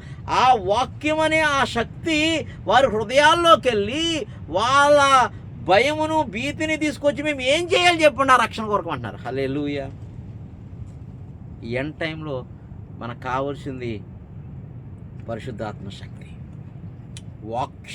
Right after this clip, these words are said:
శక్తి, పరిశుద్ధాత్మ బలము, పరిశుద్ధాత్మ అధికారము కావాలి వరములతో పాటుగా. హల్లెలూయా, హల్లెలూయా. కాబట్టి నేను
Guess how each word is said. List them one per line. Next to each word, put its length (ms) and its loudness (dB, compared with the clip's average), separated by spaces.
శక్తి, 440 -12
పరిశుద్ధాత్మ 760 -6
బలము, 800 -6
పరిశుద్ధాత్మ 720 -6
అధికారము 920 -4
కావాలి 400 -12
వరములతో 680 -4
పాటుగా. 400 -6
హల్లెలూయా, 460 0
హల్లెలూయా. 500 2
కాబట్టి 260 -4
నేను 160 -2